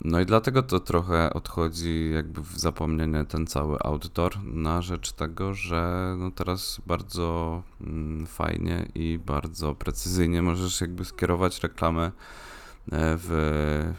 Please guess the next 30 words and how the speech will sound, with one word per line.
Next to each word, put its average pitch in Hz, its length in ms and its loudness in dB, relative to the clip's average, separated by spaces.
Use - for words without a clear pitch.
internecie, 87 840 2
a 82 160 0
i 90 80 0
tak, 95 340 0
y, 90 440 0
zazwyczaj 92 640 2
jak 92 160 -2
jesteś 87 400 -4
na, 82 420 2
na 82 160 2
ulicy 87 440 0
już 95 160 -2
do 87 120 -2
tego 82 280 -2
jakby, 78 540 -2
wiesz, - 360 -6
wszyscy - 340 -4
jesteśmy 87 360 -2
przyzwyczajeni, 85 920 2
że 90 420 2
częściej 98 480 2
masz, 95 400 2
y, 110 580 0
telefon 95 520 4
przed - 280 -6
sobą, 78 440 2
nie? 101 180 2
Niż 85 400 0
jakby 82 260 -2
budynki, 82 640 -2